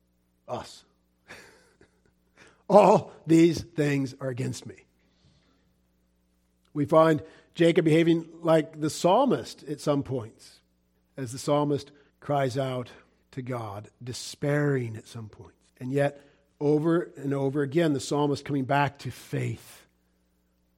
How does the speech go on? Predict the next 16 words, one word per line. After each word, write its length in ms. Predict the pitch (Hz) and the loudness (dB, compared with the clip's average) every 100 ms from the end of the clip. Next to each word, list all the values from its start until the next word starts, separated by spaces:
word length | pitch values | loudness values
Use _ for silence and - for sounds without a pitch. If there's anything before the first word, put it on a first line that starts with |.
| _ _ _ | _ _ _
"Why 320 | 139 170 185 185 | 0 6 6 6
so 240 | - 165 | 2 2
downcast, 680 | 165 160 160 147 151 151 - | 4 4 2 2 0 0 -2
O 140 | 147 143 | -4 -4
my 200 | 131 127 | -4 -6
soul?" 560 | - 120 87 71 - _ _ _ _ _ _ _ _ 127 | -8 -12 -12 -16 -20 _ _ _ _ _ _ _ _ -10
But 60 | |
coming 280 | 147 156 147 | -4 -2 -2
full 280 | 139 156 156 | 0 0 0
circle 420 | - 147 143 143 | 0 0 0 -2
back 320 | 123 139 135 | 0 0 -2
to 100 | 139 | -8
faith 480 | - 147 143 135 - | -8 -2 -2 -2 -6
in 160 | - 127 | -10 -8
an 100 | 131 | -6
almighty, 880 | 135 143 143 131 131 127 127 123 | 0 0 0 -4 -4 -6 -6 -6